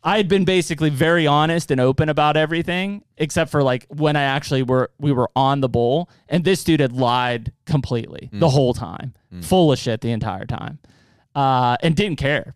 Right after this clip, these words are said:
Speaker 1: Didn't care if he screwed up our hunts. All that mattered was his client killed something, which I later found out that those guys were charging a four thousand dollar flat fee, no room and board,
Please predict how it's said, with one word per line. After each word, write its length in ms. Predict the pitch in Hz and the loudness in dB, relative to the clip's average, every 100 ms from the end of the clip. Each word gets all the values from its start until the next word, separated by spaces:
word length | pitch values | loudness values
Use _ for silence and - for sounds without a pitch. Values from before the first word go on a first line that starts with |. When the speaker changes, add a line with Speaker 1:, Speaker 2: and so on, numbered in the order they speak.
| - | -4
Speaker 1:
Didn't 220 | 208 175 | 0 0
care 220 | 170 180 | 2 2
if 80 | 151 | 0
he 100 | 147 | -4
screwed 240 | - 143 | -2 0
up 140 | 117 107 | 0 0
our 160 | 110 | -2
hunts. 260 | 113 - - | -2 -6 -4
All 240 | 160 165 | 2 4
that 100 | 147 | 2
mattered 320 | 139 139 131 117 | 0 0 0 0
was 360 | 127 120 - | 2 0 -2
his 180 | - 147 | 0 0
client 360 | - 123 113 104 | 0 -4 -4 -8
killed 240 | 113 - | -12 -12
something, 340 | - - - - - - | -14 -18 -18 -20 -20 -8
which 180 | - 180 | 0 2
I 80 | 180 | 4
later 320 | 175 214 190 | 4 4 2
found 340 | - 185 175 160 | 0 0 2 2
out 340 | 156 131 117 _ _ _ _ _ - | 2 0 -2 _ _ _ _ _ -6
that 140 | 160 160 | -4 0
those 180 | 170 | -2
guys 240 | 139 160 143 | 0 0 0
were 80 | 151 | 0
charging 420 | 156 151 135 139 | 0 0 0 -2
a 80 | 131 | -4
four 380 | - 151 160 | -4 0 2
thousand 440 | 175 156 156 147 139 | 2 2 2 0 0
dollar 580 | 127 131 131 127 131 - | 2 2 2 0 -2 -6
flat 440 | - - 135 143 | -12 -2 -2 -2
fee, 380 | - 135 - 127 - | -6 -8 -8 -12 -4
no 200 | 156 165 | 2 4
room 280 | 185 180 185 | 4 0 -4
and 100 | 165 | -6
board, 320 | 123 95 123 | -6 -8 -14